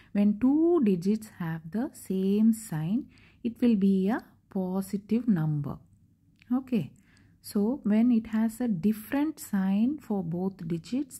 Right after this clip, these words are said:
then it will be a negative number. So just remember this. So, okay,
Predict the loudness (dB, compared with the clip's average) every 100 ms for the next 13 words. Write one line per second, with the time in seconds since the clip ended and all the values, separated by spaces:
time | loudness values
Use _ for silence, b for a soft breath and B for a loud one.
0 | -6 -2 -2 -2 -6 -6 -2 0 -2 -6
1 | _ -4 -4 -2 -4 -4 -4 -2 -4 -6
2 | -14 _ _ b b b b b -2 2
3 | 0 0 0 0 -2 -4 -6 -10 -12 -20
4 | -12 -12 -8 -10